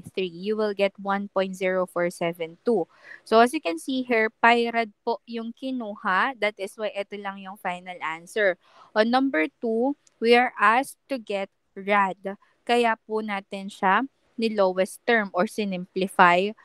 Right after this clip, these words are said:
by dividing three point fourteen sixteen by three. Next, convert six pi rad to degrees. So we have to multiply the given six pi rad to one hundred eighty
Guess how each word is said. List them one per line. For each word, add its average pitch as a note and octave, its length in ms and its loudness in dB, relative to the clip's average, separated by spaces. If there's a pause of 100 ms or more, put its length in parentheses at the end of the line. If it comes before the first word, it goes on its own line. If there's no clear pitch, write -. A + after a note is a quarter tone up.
(220)
by G3+ 240 2
dividing G#3 640 -2
three A3+ 240 -8
point G#3+ 240 -6
fourteen G3+ 480 -4
sixteen G3+ 640 -8
by A3 480 6 (240)
three. F3+ 400 -4 (560)
Next, B3+ 560 -2 (280)
convert B3 640 2
six - 540 -6
pi A3+ 200 -4
rad F#3+ 340 -6 (100)
to A#3 80 -6
degrees. A3+ 800 -10 (180)
So A#3 340 -2
we A#3+ 140 -2
have C#4+ 480 4
to C#4+ 240 -10 (920)
multiply B3 680 0
the A3 140 -6
given G#3 420 -10
six - 340 -8
pi G#3 280 -2
rad G3 500 -4 (140)
to C4+ 360 -6 (640)
one E4 260 0
hundred C4 460 -6
eighty G#3+ 540 -6